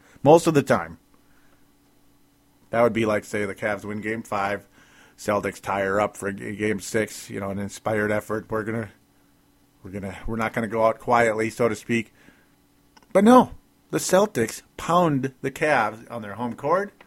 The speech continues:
The Cavaliers settled for jump shots the whole time.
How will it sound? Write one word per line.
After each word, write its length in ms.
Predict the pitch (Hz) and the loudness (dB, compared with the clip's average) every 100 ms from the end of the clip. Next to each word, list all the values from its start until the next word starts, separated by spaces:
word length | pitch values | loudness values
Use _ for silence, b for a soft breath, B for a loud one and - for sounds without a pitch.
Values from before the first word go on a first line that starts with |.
| b b b b _ _ _ _ _ _ | b b b b _ _ _ _ _ _
The 80 | 113 | -10
Cavaliers 500 | 147 147 143 139 127 | -2 -2 0 -4 -4
settled 320 | - 131 127 | -2 0 -2
for 80 | 110 | -8
jump 260 | 98 127 127 | -4 -4 -2
shots 300 | 127 117 - | -2 -2 -6
the 120 | 101 | -10
whole 180 | 113 110 | -10 -6
time. 460 | 143 151 165 175 | -4 -2 -4 -8